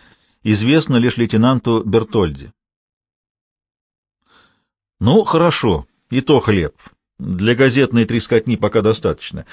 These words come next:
Но и классику в небрежении не оставляйте. Работайте, совершенствуйте гаубицы со снарядами зажигательными, разрывными,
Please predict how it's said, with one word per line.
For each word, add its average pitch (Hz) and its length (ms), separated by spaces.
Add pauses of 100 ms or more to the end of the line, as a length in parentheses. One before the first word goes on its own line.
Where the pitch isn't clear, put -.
(320)
Но 151 180
и 208 100
классику 214 760
в 135 80
небрежении 175 640
не 185 120
оставляйте. 131 720
Работайте, 160 920 (460)
совершенствуйте 151 880
гаубицы 139 680 (240)
со - 160
снарядами 139 420
зажигательными, 165 960
разрывными, 156 800